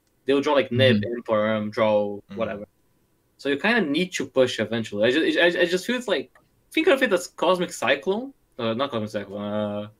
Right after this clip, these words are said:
Speaker 1: Forbid-, uh, Chalice. It's a negate, 'cause it trades with most things,
Speaker 2: Mm-hmm.
Speaker 1: but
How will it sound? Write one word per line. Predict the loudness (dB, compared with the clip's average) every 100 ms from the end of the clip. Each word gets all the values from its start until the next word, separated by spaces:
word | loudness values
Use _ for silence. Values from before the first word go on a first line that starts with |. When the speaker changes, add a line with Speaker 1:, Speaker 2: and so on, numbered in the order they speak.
| _ _ _
Speaker 1:
Forbid-, | -4 -2 -2 -2
uh, | 0 0 -2
Chalice. | -6 -2 0 0 -4 -10 _ _ _
It's | -4 -4 0
a | 2
negate, | 4 2 2 -2 -14 _ _ _ _ _ _ _
'cause | -4
it | 0
trades | 4 4 2
with | -2
most | -2 -4 -4
things, | -10 -10 -18 _ _ _ _ _ _ _
Speaker 2:
Mm-hmm. | 0 4
Speaker 1:
but | 8 6